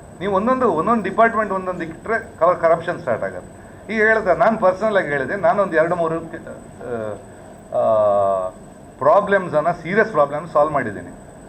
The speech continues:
ಯಾರಾದ್ರೂ ಒಬ್ರು ಹೋಗಿ ಹೇಳ-, ಹೊರಗೆ ಹೇಳ್ತಾರೆ, "ಓಕೆ, ನನಗೆ ಹೆಲ್ಪ್ ಮಾಡಿದ್ದಾರೆ, ಸಾಲ್ವ್ ಮಾಡಿ." ಪ್ರಾಬ್ಲಮ್ ಅಂತ ಹೇಳ್ತಾರೆ, ಪ್ರೂವ್, ಪ್ರೂವ್ ಮಾಡ್ಬೇಕು ಯಾವತ್ತು. ಈಗ ಮೊನ್ನೆ ಯಾವುದೊಂದು ಕೇಸ್, ಓಕೆ, ಕೋರ್ಟಿಗೆ ಹೋದ್ರು, ಕೋರ್ಟಲ್ಲಿ ಏನಾಯ್ತು?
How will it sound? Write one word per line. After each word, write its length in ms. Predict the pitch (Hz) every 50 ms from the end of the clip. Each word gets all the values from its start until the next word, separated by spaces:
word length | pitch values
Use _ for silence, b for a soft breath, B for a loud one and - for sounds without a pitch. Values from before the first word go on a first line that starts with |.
| - - - - 156
ಯಾರಾದ್ರೂ 360 | 175 214 240 240 - 214 214
ಒಬ್ರು 220 | 202 185 202 214
ಹೋಗಿ 180 | 208 196 180 190
ಹೇಳ-, 180 | 185 185 196
ಹೊರಗೆ 220 | 202 175 175 180 185
ಹೇಳ್ತಾರೆ, 340 | 185 170 165 165 160 156 170
"ಓಕೆ, 220 | 160 165 151 156
ನನಗೆ 260 | 151 143 147 147 147
ಹೆಲ್ಪ್ 200 | 139 147 143 -
ಮಾಡಿದ್ದಾರೆ, 720 | - 156 139 135 127 123 131 151 151 135 113 101 101 - -
ಸಾಲ್ವ್ 160 | 156 151 147
ಮಾಡಿ." 140 | 135 - - - B B B B B - -
ಪ್ರಾಬ್ಲಮ್ 500 | - 151 175 208 226 220 247 262 247 233
ಅಂತ 140 | 220 202 -
ಹೇಳ್ತಾರೆ, 400 | 180 170 156 156 160 139 135 160
ಪ್ರೂವ್, 360 | 160 160 165 185 226 233 -
ಪ್ರೂವ್ 200 | - 233 269 262
ಮಾಡ್ಬೇಕು 400 | 247 220 185 147 131 113 101 117
ಯಾವತ್ತು. 340 | 110 107 110 98 - - - - - - - - - - - - - - - - -
ಈಗ 60 | 160
ಮೊನ್ನೆ 260 | 165 165 185 214 214
ಯಾವುದೊಂದು 340 | 208 202 202 196 196 190 -
ಕೇಸ್, 280 | - 180 185 175 135 131
ಓಕೆ, 360 | 147 151 175 175 - 170 165
ಕೋರ್ಟಿಗೆ 400 | 165 160 185 214 226 220 214 160
ಹೋದ್ರು, 240 | 151 131 120 131 139
ಕೋರ್ಟಲ್ಲಿ 380 | - 214 214 214 220 202 185
ಏನಾಯ್ತು? 340 | 170 147 139 123 113 - 147